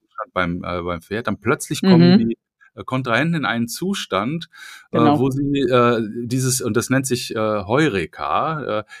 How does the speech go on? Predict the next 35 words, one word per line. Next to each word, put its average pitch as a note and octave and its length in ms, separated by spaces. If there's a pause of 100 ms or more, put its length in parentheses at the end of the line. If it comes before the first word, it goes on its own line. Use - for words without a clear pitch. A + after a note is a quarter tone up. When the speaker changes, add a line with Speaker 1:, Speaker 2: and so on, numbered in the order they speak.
(100)
Speaker 1:
dieses G#2+ 300
Aha, - 480 (340)
dieses A#2+ 360
Speaker 2:
Mhm. F#3 80 (100)
Speaker 1:
Oh, F3 180
now, D3+ 360
now E3+ 520
I E3 80
know, E3 380
jetzt D3 240
verstehe E3+ 460
ich B2+ 140
Speaker 2:
Ja, G3 40
Speaker 1:
das, D3 300 (200)
äh, B2+ 60
Speaker 2:
genau. D#3+ 320
Speaker 1:
und A#2 160
dann D3+ 160
gehen D#3+ 200
Speaker 2:
Mhm. G3 60
Speaker 1:
die - 60
in C#3 80
den, C3 260
äh, A#2+ 240
Kollaborationszustand, C3+ 1400
den A2 120
Kooperationszustand, B2 880
wo A2+ 60
die G#2+ 120
wirklich B2+ 300
dann A#2+ 140
das A2 100
erste G#2 380
Mal A#2+ 240
wieder A#2+ 240